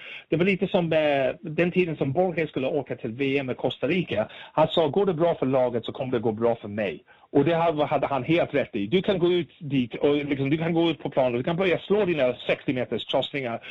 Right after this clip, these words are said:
crosspassningar som Steven Gerrard. Men om du inte vinner matcherna eller det inte går bra för laget, ja, men då blir det ändå ingenting,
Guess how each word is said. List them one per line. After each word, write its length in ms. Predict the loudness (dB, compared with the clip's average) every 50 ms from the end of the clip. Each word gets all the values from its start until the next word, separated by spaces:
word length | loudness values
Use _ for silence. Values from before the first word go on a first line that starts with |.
| -18 _
crosspassningar 720 | 0 2 2 2 0 -2 -4 -4 -4 -4 -6 -4 -4 -4
som 180 | -4 -6 -8 -6
Steven 300 | -4 -2 -2 0 -2 -2
Gerrard. 400 | -2 0 2 2 2 2 0 -2 -6 -14 -18 -18 -10 -4
Men 140 | 0 2 2
om 80 | 2 2
du 80 | 2
inte 160 | 2 2 0 0
vinner 200 | 0 0 0 0
matcherna 460 | -2 -2 -2 -2 -2 0 2 2 2
eller 180 | 2 2 2 2
det 120 | 2 2
inte 140 | 0 0 0
går 100 | 0 0
bra 220 | 2 2 0 0
för 100 | 0 0
laget, 360 | 2 2 2 2 2 0 -2 -2 0
ja, 100 | 0 2
men 120 | 2 2
då 200 | 2 2 2 0
blir 220 | 0 0 0 0 2
det 80 | 0
ändå 240 | 0 0 -2 0 0
ingenting, 500 | 0 0 -2 -2 0 2 0 0 0